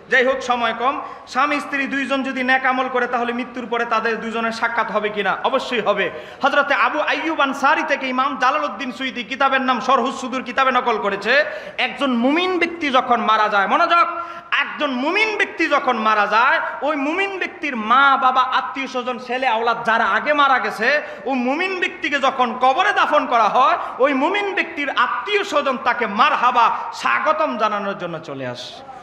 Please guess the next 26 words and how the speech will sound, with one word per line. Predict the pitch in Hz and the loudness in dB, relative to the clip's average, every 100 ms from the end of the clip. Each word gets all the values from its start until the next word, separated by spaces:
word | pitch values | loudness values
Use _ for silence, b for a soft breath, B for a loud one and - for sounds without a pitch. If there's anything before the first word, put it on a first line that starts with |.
| - - - - - B B - | -16 -16 -14 -14 -14 B B -6
এটা | 180 | -2
হযরত | 190 208 214 | 0 0 2
আইয়ুব, | 190 214 185 | 0 0 -2
আবু | 190 | 0
আইয়ুব | 233 214 262 | 0 0 0
আনসারী | 226 220 208 | -2 -2 -2
রাদিয়াল্লাহু | 208 190 202 196 190 | -2 -2 -2 -2 -2
তাআলা | 190 190 | -4 -4
থেকে | 196 196 262 294 - | -4 0 0 0 -4
ইমাম | 226 233 202 | 0 2 2
জালালউদ্দিন | 190 240 240 214 208 | 2 2 0 -4 -8
সুয়ুতী | 208 202 262 | -10 -10 -8
শরহ | 226 208 214 | -4 -4 -6
সুদুর | 214 202 185 | -8 -10 -8
কিতাবের | 185 185 180 | -6 -4 -4
মধ্যে | 170 160 254 B B B 202 | -6 -4 -6 B B B 0
নকল | 240 226 196 | 0 0 -2
করেছে। | 190 180 180 160 B - - - - | -2 -6 -6 -8 B -20 -20 -16 0
"হুজুর, | 247 302 302 | 2 4 2
শুনেছি | - 285 285 277 | 2 2 0 -2
শিশু | 269 269 294 | -4 -4 -4
বাচ্চা | 269 277 277 269 | 0 0 2 2
মারা | 262 269 262 | 4 4 2
গেলে | 262 262 | 0 0
কিয়ামতে | 262 254 254 262 | 0 0 0 -2
শাফাত | - 247 254 247 | -2 -2 2 2